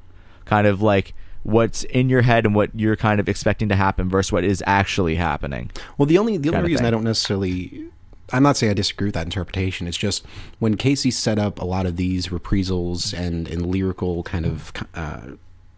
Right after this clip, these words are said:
Speaker 2: th-, you know, when he brings up lyrics again, they, they almost always have some sort of connection to each other. And so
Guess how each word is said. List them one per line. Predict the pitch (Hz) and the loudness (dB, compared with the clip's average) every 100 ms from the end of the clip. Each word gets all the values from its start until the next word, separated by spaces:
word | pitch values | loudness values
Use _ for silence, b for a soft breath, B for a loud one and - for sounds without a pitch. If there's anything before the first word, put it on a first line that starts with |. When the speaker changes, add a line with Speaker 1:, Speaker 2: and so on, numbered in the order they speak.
| - | -12
Speaker 2:
th-, | 98 98 | -10 -8
you | - | -8
know, | 82 | -4
when | 90 | -2
he | 87 | 0
brings | 98 98 | 0 0
up | 92 85 | -2 -2
lyrics | 90 90 92 | -2 -2 -4
again, | 90 90 80 | -4 -2 -2
they, | 95 | -4
they | 85 98 | -4 -4
almost | 101 127 139 127 - | -2 0 2 0 0
always | 98 95 90 - | 0 0 -2 -4
have | 85 | -6
some | - 87 | -4 -4
sort | - 80 | -4 -6
of | |
connection | 85 78 - 78 | -6 -6 -6 -8
to | - | -6
each | 76 - | -6 -6
other. | 76 - | -8 -6
And | 87 | -4
so | 95 | -4